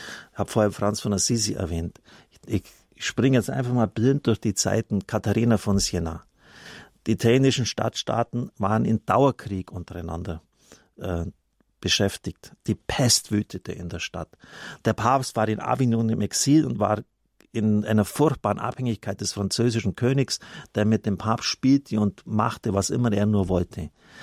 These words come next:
Also die Kirche war in einer ganz furchtbaren Situation.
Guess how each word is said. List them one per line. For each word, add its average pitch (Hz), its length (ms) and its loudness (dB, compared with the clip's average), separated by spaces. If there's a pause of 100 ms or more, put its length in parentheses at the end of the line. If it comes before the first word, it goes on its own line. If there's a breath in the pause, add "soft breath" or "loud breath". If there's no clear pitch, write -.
(180 loud breath)
Also 107 240 2
die - 120 -4
Kirche 117 400 0
war 104 140 0
in 104 80 2
einer 104 180 2
ganz - 340 -6
furchtbaren 92 720 -4 (100)
Situation. 82 760 -4